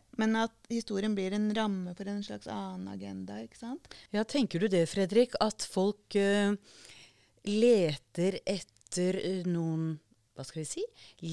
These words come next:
Speaker 2: lette måter å bygge opp sin egen identitet? De henter symboler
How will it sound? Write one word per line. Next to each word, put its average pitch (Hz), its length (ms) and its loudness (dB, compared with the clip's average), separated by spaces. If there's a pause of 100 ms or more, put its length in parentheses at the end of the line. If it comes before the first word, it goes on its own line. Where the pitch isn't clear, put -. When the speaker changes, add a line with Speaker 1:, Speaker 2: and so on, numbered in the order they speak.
(100)
Speaker 2:
lette - 480 -6
måter 226 640 -4 (840)
å 185 80 -4 (160)
bygge 180 560 0
opp - 240 -6
sin 208 160 0
egen 170 240 0
identitet? 190 640 -2
De 180 80 -2
henter 190 560 -2
symboler 208 720 2